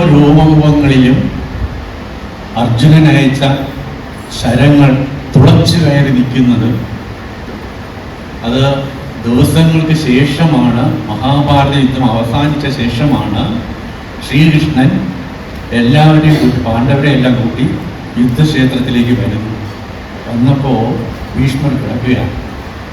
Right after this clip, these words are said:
ശരശയ്യയിൽ കിടക്കുകയാണ്. അവിടെ കിടന്നുകൊണ്ട് തൻ്റെ പാദത്തിൻ്റെ മുമ്പിൽ വന്ന് നിൽക്കുന്ന കൃഷ്ണനെ നോക്കിയിട്ട് ഭീഷ്മാചാര്യനാണ്, ഭീഷ്മാചാര്യൻ പറയുമ്പോൾ നമുക്ക് അത്രയും പറഞ്ഞാൽ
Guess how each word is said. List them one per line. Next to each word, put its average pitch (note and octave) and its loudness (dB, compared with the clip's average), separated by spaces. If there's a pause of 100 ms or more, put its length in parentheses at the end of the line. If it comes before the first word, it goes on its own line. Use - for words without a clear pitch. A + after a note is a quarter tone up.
(120)
ശരശയ്യയിൽ C#3+ 4
കിടക്കുകയാണ്. A2 -2 (1200)
അവിടെ C#3+ 2
കിടന്നുകൊണ്ട് C3 4 (1000)
തൻ്റെ C3 0 (100)
പാദത്തിൻ്റെ D#3 0
മുമ്പിൽ C#3 2
വന്ന് B2+ 4
നിൽക്കുന്ന B2+ 4 (100)
കൃഷ്ണനെ D3 2 (100)
നോക്കിയിട്ട് A#2 -2 (840)
ഭീഷ്മാചാര്യനാണ്, C#3+ 4 (960)
ഭീഷ്മാചാര്യൻ B2 0
പറയുമ്പോൾ A#2+ 2 (220)
നമുക്ക് A2+ -4
അത്രയും C#3 2
പറഞ്ഞാൽ B2+ 0